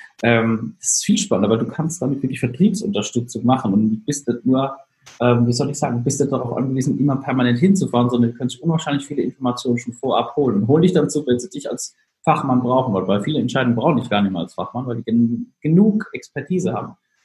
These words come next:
Und, ähm, ja, das soll's ein-,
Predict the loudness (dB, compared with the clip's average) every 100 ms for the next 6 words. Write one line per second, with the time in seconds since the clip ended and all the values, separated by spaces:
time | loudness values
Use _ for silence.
0 | _ _ _ _ 2 4 6 4 2 0
1 | 2 -2 -4 -6 -4 -2 -2 -6 _ _
2 | -10 -6 -6 -4 -6 -6